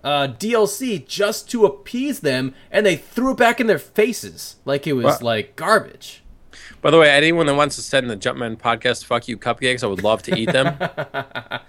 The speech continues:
Speaker 2: So if you do, just message us. We'll give you an address, uh, to send them to. I would love to eat some fuck you cupcakes.
Speaker 1: Unless, unless you're ripping on, like, the P S two and your corner. Uh, in that case, I will take your fuck you cupcakes and donate them to the homeless like BioWare did.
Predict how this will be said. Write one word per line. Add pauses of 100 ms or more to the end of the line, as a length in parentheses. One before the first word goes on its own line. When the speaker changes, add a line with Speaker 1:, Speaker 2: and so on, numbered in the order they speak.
(280)
Speaker 2:
So
if
you
do,
just
message
us.
We'll
give
you
an
address,
uh,
to
send
them
to.
I
would
love
to
eat
some
fuck
you
cupcakes.
Speaker 1:
Unless,
unless
you're
ripping
on,
like,
the
P
S
two (400)
and
your
corner. (360)
Uh,
in
that
case,
I
will
take
your
fuck
you
cupcakes
and
donate
them
to
the
homeless
like
BioWare
did.